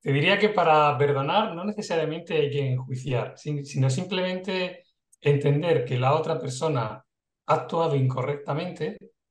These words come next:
sin emitir juicio, porque uno comprende que está siendo víctima del mal o el mal está actuando a través de él. Sin emitir ese juicio, eh, entonces la persona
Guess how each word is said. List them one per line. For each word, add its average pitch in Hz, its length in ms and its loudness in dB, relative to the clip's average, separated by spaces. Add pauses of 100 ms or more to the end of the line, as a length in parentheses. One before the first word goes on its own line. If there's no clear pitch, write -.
(120)
sin 135 300 2
emitir 131 380 2
juicio, 135 520 -2
porque 123 320 -4
uno 147 200 2
comprende 135 540 0
que 113 600 -4 (220)
está 147 240 -4
siendo 139 480 0
víctima 120 600 -2
del 110 200 -4
mal 180 220 4
o 143 80 2
el 131 80 0
mal 139 160 0
está 139 200 -6
actuando 139 680 -4 (440)
a 127 140 0
través 127 380 2
de 135 260 -2
él. 202 240 -8 (680)
Sin 147 260 -2
emitir 147 320 -2
ese 180 200 -4
juicio, 208 640 -4 (140)
eh, 123 680 0
entonces 147 500 -2
la 120 140 0
persona 160 680 -2